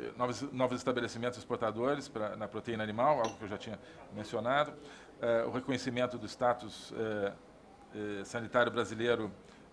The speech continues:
é, no que se refere à, à vaca louca e à peste suína clássica. É,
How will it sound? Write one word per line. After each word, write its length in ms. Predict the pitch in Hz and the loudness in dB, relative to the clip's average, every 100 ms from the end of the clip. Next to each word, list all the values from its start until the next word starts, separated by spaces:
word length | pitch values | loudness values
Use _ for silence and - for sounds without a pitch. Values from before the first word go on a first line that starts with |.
| - | -12
é, 420 | 117 110 107 104 107 | -6 -4 -2 -2 -4
no 80 | 110 | -10
que 80 | |
se 60 | - | -8
refere 340 | 107 - 113 | -6 0 2
à, 380 | 110 107 104 98 95 82 - | 6 6 6 4 -2 -12 -10
à 80 | 110 | -4
vaca 260 | 107 110 110 | 0 2 2
louca 300 | 117 110 110 | 2 2 0
e 40 | |
à 60 | 101 | -2
peste 280 | 117 107 | -2 -2
suína 300 | - 113 110 | -6 -8 -6
clássica. 540 | 104 123 143 143 - 135 - - - - - | 0 4 4 2 -4 -6 -8 -18 -18 -14 -4
É, 440 | 113 107 107 101 | 2 2 2 0